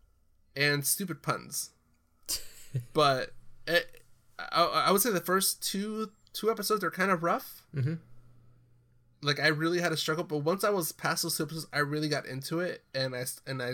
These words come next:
Speaker 1: I started to enjoy it more and more.
Speaker 2: Oh, I see. Okay, I'm gonna
Speaker 1: Yep.
Speaker 2: check it out tonight.
Speaker 1: Yep, yep. Uh, eh, we'll talk about it more next episode when we have more time and once you actually see it.
Speaker 2: Yeah,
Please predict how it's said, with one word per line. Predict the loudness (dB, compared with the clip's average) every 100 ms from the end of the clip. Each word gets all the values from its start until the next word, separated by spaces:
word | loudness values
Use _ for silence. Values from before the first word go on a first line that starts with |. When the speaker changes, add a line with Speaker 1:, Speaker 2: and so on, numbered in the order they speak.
| -8 -16 _ _ _ _
Speaker 1:
I | -6 -2
started | -2 -2
to |
enjoy | -4 -4
it | -6
more | -6 -8
and | -8
more. | -10 -14 -18 _ _ _ -10
Speaker 2:
Oh, | -6 -6 -8 -16 -20 -20 -20 -20 _ -16
I | -12
see. | -10 -6 -6 -6 -18 -20 -10 -6
Okay, | 2 2 2 -8 -6
I'm | 0 2 2
gonna | 2 2 2 2 0
Speaker 1:
Yep. | 0
Speaker 2:
check | -2
it | 0
out | -2 -2 -2
tonight. | 0 0 -4 -14 -18 -18 -20 -20 -20 -16 -12
Speaker 1:
Yep, | -2 -2 -2
yep. | -4 -6 -8 -10 -2
Uh, | 0 0 0 -2 -4
eh, | -4 -4 -4
we'll | -4
talk | 0 -2
about | 0 -2
it | -2
more | -4 -4 -4 -8 -16 -10
next | -6 -2 -4
episode | -2 -4 -4 -4
when | -8 -8 -10 -10
we | -8
have | -6
more | -8
time | -8 -8 -8
and | -10
once | -8
you | -6
actually | -6 -4
see | -4 -6
it. | -10 -12 _
Speaker 2:
Yeah, | -6